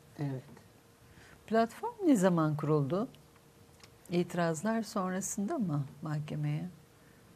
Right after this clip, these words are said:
Speaker 1: Ee, şey mi? Ad-
Speaker 2: Hı hı. Sebak için
Speaker 1: Sebak
Speaker 2: Adalet
Speaker 1: için Adalet.
Speaker 2: Platformu.
Speaker 1: E, bizim, e, işte, e, aktivistler,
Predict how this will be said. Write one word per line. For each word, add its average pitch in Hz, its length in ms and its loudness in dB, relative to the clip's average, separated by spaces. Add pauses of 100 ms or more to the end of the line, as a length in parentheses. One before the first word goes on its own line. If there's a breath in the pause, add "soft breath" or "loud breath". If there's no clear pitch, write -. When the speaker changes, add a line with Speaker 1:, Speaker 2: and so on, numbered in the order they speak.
(520 soft breath)
Speaker 1:
Ee, 95 200 -6
şey 170 300 0
mi? 233 240 -4
Ad- - 440 -6
Speaker 2:
Hı 220 100 0
hı. 311 260 2 (160)
Sebak 175 320 2
için - 100 -12 (100)
Speaker 1:
Sebak 170 180 8
Speaker 2:
Adalet 156 220 4
Speaker 1:
için 135 140 0
Adalet. 139 300 0
Speaker 2:
Platformu. 139 460 -2 (260)
Speaker 1:
E, 170 120 6
bizim, 220 340 0
e, 190 220 2
işte, - 500 2 (280)
e, 90 300 -2 (800)
aktivistler, 156 920 2